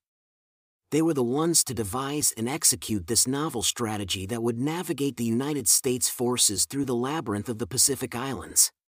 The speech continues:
In a simple game of leapfrog, the goal is to jump over one's companion in a single leap, a gesture mimicked by the American strategy.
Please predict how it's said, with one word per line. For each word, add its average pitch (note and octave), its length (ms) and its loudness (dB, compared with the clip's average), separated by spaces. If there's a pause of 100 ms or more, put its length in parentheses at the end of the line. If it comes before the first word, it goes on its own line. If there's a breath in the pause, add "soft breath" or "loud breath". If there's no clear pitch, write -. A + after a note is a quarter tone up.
(720)
In C#3+ 80 2
a C3+ 80 2
simple G3 420 4
game B2+ 280 2
of G#2 120 -2
leapfrog, A2 680 -2 (260)
the A#2+ 80 0
goal F3 360 -2
is D3 140 2
to B2 100 -4
jump D#3 360 0
over C3 220 4
one's C3 360 2
companion A#2 640 0
in A2+ 120 -2
a G#2 60 0
single D3+ 440 4
leap, A#2+ 320 -2 (220)
a A#2 80 -4
gesture E3 540 0
mimicked B2+ 440 0
by B2+ 140 -4
the G#2+ 120 2
American A#2 480 0
strategy. - 840 -4